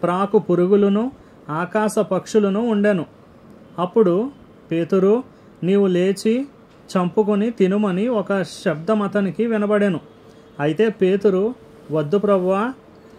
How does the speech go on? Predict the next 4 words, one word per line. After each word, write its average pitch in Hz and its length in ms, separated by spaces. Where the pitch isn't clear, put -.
నిషిద్ధమైనది, 208 1000
అపవిత్రమైనది 202 1040
ఏదైనను 202 680
నేనెన్నడైనను 196 1000